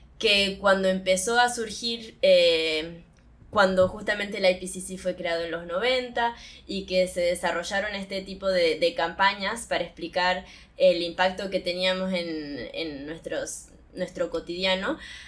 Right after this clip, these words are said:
aprovecharon justamente de manera muy astuta, hay que reconocerlo, para en vez de reconocer su responsabilidad como empresa en promover un modelo económico extractivista que venía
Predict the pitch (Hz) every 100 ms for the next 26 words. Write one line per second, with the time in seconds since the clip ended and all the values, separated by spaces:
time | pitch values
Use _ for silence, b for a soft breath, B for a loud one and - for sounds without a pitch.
0 | B B 208 208 220 214 214 254 277 277
1 | 277 247 262 254 254 254 254 208 170 175
2 | 196 208 262 233 - 262 - 180 170 170
3 | 180 165 165 175 233 190 185 190 311 B
4 | B B _ 208 196 196 196 220 254 269
5 | 247 226 214 196 190 - 220 202 - 269
6 | 262 233 - 208 196 190 185 185 180 180
7 | 190 165 190 180 170 170 - 214 220 -
8 | 170 180 B B _ - 190 185 180 175
9 | 175 - 196 190 185 185 226 247 240 190
10 | 196 190 185 190 185 180 175 180 170 170
11 | 165 170 165 165 160 180 185 185 175 151
12 | 143 156 175